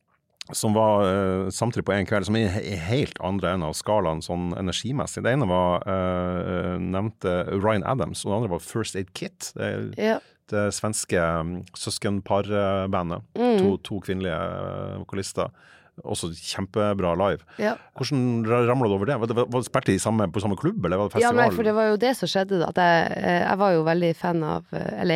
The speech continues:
Speaker 2: er veldig fan av Ryan Adams, og for så vidt First Aid Kit, men det var jo da Ryan Adams-konsert i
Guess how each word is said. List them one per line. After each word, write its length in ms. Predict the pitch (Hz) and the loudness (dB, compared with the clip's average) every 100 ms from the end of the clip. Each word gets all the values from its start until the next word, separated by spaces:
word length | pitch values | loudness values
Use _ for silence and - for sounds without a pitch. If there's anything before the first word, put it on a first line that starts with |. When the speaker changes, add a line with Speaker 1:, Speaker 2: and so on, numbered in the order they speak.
| 185 | 2
Speaker 2:
er 80 | 151 | 2
veldig 220 | 156 156 | -2 -4
fan 240 | 180 165 | -4 -4
av 220 | 151 160 180 | -4 -6 -2
Ryan 200 | 165 156 | -2 0
Adams, 340 | 160 156 156 | -2 -4 -2
og 180 | - 311 | 2 2
for 240 | - 165 | 0 -4
så 140 | 156 170 | 0 0
vidt 120 | 151 - | 0 -2
First 220 | 156 156 | -2 -2
Aid 120 | 156 | -2
Kit, 260 | 220 - 170 | -2 -2 0
men 140 | 165 | 2
det 100 | 175 | 4
var 160 | 208 180 | 6 6
jo 40 | |
da 120 | 160 160 | 4 4
Ryan 260 | 156 156 160 | 4 2 2
Adams-konsert 720 | 175 185 - 196 165 147 - - | 0 0 0 -2 -2 -6 -8 -8
i 380 | 185 165 156 | -2 -2 -2